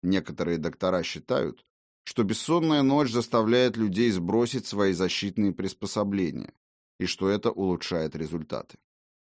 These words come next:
Другие полагают, что лучше делать на ночь перерыв и спать, чтобы группа могла начинать утром со свежими силами. Большинство пациентов, участвующих в таких марафонах, выносят из них много энтузиазма,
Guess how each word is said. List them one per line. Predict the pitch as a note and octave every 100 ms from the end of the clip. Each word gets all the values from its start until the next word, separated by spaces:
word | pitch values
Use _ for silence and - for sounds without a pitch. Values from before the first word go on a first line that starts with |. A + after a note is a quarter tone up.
| _ -
Другие | F2 B2 C3+ F#3
полагают, | - C3+ B2+ D3 C3+
что | - B2
лучше | B2+ C#3 -
делать | G#2+ A2 A#2+ A2+
на | A#2 A#2
ночь | A2+ -
перерыв | A#2+ B2 C3 D3+ -
и | C#3
спать, | - _ E2 D2+ - _ _ _
чтобы | - A2 F#2
группа | F#2 C#3 E3
могла | A#2 G2 F#2 A2+
начинать | G#2 F2+ F#2+ F#2 F2
утром | - C3 C#3+ C3
со | B2+ F#2+
свежими | F2+ E2+ D#2+ F2+
силами. | F#2 G#2+ D2 B1+ - _ _ _ _ _ _ -
Большинство | F2+ A#2+ - C3+ - D#3+
пациентов, | D3 A#2+ - D#3 D#3+ - E2+ -
участвующих | A2 - C3 - G2 F2 - F#2+
в |
таких | - G#2+ A#2 -
марафонах, | G2 G#2 A2 E3 D#3 F2+ - _ _ _ _
выносят | D#2+ G#2 D#3 F#3 E3
из | D3 B2+
них | D3 C#3+
много | A#2+ B2 A#2
энтузиазма, | B2 A#2+ C3 B2+ A#2 D2+ B1+ -